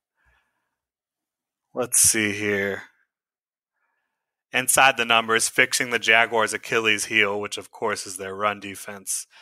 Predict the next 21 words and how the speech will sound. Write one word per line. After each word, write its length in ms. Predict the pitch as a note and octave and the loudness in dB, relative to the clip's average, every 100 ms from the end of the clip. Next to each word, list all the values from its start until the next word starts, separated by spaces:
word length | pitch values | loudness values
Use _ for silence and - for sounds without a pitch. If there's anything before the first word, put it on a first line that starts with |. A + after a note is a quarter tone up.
| - _ _ - | -20 _ _ 2
Yeah, 160 | A2+ | 2
a 40 | A2 | 4
little 180 | A#2 | 2
preview 520 | G#2 - B2+ A#2 A#2 A2 | 2 2 4 6 6 4
of 120 | G2+ | 4
that. 320 | A2 A2 A#2 | 6 6 2
The 80 | G#2 | -2
Jaguars 580 | A2 A2 G#2+ A2+ G#2+ - | 2 4 4 2 0 -2
have 220 | G#2 - | -10 -2
given 280 | A2+ G#2+ A2 | -2 2 2
up 220 | G#2+ _ A#2 | 2 _ -12
an 120 | A2 | -4
average 580 | A2 A#2 A2+ G2+ G2+ G#2 | 2 2 2 -2 -10 -10
of 140 | G#2 | -6
a 100 | A2 | -4
hundred 380 | A#2 A#2+ A#2+ A#2 | -2 2 0 2
eighty-eight 520 | A2+ A#2 A2+ A2 G2+ | 0 2 4 4 0
rushing 400 | G#2 G#2 - A2 | -4 -4 -4 0
yards 300 | A2+ A2 - | 2 2 -2
per 300 | - A#2 A2+ | -4 -2 0
game 540 | G#2 G#2 G#2 G2 F2+ | -2 -4 -4 -6 -10